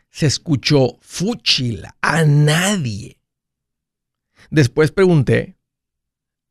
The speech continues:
"¿A quién le gusta el dinero?". Y se escuchó, "A mí, a mí, a todos". Después pregunté, "¿Cómo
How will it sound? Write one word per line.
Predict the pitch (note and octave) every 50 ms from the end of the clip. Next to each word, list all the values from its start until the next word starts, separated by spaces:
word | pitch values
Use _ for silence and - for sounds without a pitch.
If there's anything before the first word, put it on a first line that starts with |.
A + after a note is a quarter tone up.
| _ _ -
"¿A | E3+ C3+
quién | - - A3+ A#3+ A#3+ A#3+
le | A3 G#3
gusta | G3 G#3+ A#3+ G3+ - - G#3+
el | G3+ F#3+
dinero?". | E3 E3 E3 F#3 G#3 G#3+ G3 E3 C3 G#2+ - _ _ _ _ _
Y | C3+
se | C#3
escuchó, | B2 - - G2+ - C#3+ - -
"A | D#3 D#3
mí, | G3+ A3+ A3+ A3+ G#3+ G3 F3+ D#3 - - -
a | - E3+
mí, | G#3 A#3 A#3+ A3+ G#3+ G3 F3+ C#3+ - -
a | - F3
todos". | - - A3 A3 G#3+ G#3+ F#3+ E3+ D3 - - - - - - _ _ _ _ _ _ _ _ _ _ _ _ _ _ _ _ _ _ _ _ _ _ _ _ _ _ _ _
Después | - D3 - - F#3+ E3+
pregunté, | - G#3+ G3 F3 D3+ F#3 E3+ D#3 - - _ _ _ _ _ _ _ _ _ - - _ _ _ _ _ _ _ _
"¿Cómo | - - G#3 A3 G3+ E3+ C#3 B2 B2 C3 C#3+ - G3+